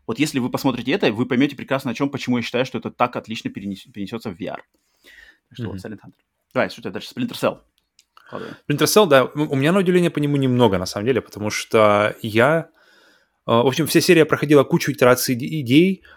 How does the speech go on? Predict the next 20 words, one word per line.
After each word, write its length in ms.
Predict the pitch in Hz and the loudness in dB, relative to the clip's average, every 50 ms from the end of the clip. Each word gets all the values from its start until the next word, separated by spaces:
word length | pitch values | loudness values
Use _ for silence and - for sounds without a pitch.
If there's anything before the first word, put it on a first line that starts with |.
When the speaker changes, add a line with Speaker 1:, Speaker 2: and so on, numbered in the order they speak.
| _ _ _ - | _ _ _ -2
Speaker 2:
э, 300 | 113 110 107 104 107 110 123 | 2 4 4 6 4 4 2
и 160 | - 135 120 | 2 0 0
по, 160 | - 127 127 | 0 0 0
по 140 | 127 - 123 | 2 2 2
мне 360 | 123 123 127 147 180 208 190 - - | 2 2 2 2 2 2 0 0 -2
лучшие, 560 | 117 131 175 - - - 170 143 113 107 107 | -2 -2 0 0 0 2 4 4 4 4 4
они 240 | 120 113 110 120 139 | 2 0 -2 -2 -4
с-, 140 | - - 120 | -4 -6 -8
с-, 260 | 117 117 - - 117 | -8 -8 -8 -8 -6
с-, 280 | - - - - - - | -8 -8 -12 -14 -14 -12
сконцентрировались 960 | - - - - 135 127 117 - 127 123 110 120 139 156 160 143 123 110 - | -12 -8 -4 -2 -2 0 0 -2 -4 -4 -2 0 0 2 2 2 2 0 -2
как 100 | 117 110 | -2 0
раз-таки 380 | 117 117 117 - 117 - 113 | 0 0 0 -4 -8 -8 -8
в 60 | 101 98 | -4 0
Blacklist. 560 | 110 110 101 - - 104 101 - - - _ _ _ _ _ _ _ _ _ _ _ _ - | 2 2 2 2 0 -6 -8 -8 -12 -16 _ _ _ _ _ _ _ _ _ _ _ _ -2
То 120 | - 117 | 0 0
есть 180 | 110 107 - - | 0 0 0 0
вот 180 | 123 127 123 | -2 0 0
эта, 40 | 135 120 | 0 -2
э, 680 | 123 - _ - - 135 123 120 120 120 117 117 113 | -2 -6 _ -6 -2 0 2 4 4 4 4 2 0